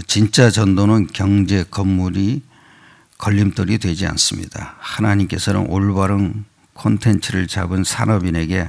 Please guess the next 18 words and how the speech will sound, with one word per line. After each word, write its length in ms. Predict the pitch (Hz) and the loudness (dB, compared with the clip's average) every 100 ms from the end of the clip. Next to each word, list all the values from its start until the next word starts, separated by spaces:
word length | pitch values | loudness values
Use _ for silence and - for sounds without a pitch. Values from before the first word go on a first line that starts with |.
| 90 | -4
아브라함에게 680 | 85 95 95 101 98 90 | -4 0 4 4 4 2
약속하신 720 | 82 87 - 87 87 104 87 - - - - _ | -2 -4 -6 -4 -2 -2 -4 -6 -16 -20 -20 _
"내가 460 | 101 95 95 104 98 | -2 0 2 4 4
내게 420 | 85 90 87 92 | 2 -2 -4 -6
지시할 500 | - - 90 95 87 | -4 -4 -2 -2 -4
땅으로 380 | - 80 78 - | -4 -6 -6 -10
가라." 400 | 92 95 - - _ - | -10 -10 -10 -16 _ -10
언약적 580 | 98 87 80 - - | -4 -4 -4 -8 -6
축복이죠. 600 | - - - 90 - - - - _ _ _ - - - _ _ | -6 0 0 0 -12 -16 -18 -20 _ _ _ -20 -20 -20 _ _
"네가 500 | 110 98 101 98 117 | -4 0 2 4 2
복의 500 | 113 - 98 92 104 - | 0 -4 -4 0 -2 -2
근원이 480 | - 92 95 101 92 | -2 0 2 2 0
되게 260 | 87 87 | -4 -8
할지다." 640 | 76 101 - - 95 85 - _ _ - | -8 -8 -10 -12 -14 -16 -20 _ _ -12
요즘 280 | 101 95 92 | -8 -4 -2
성경은 440 | 98 85 90 101 | 0 0 2 2
복이라고 560 | - 98 95 85 85 92 | 2 2 0 -6 -8 -10
그러는데 560 | - 92 90 - 76 | -10 -14 -16 -18 -20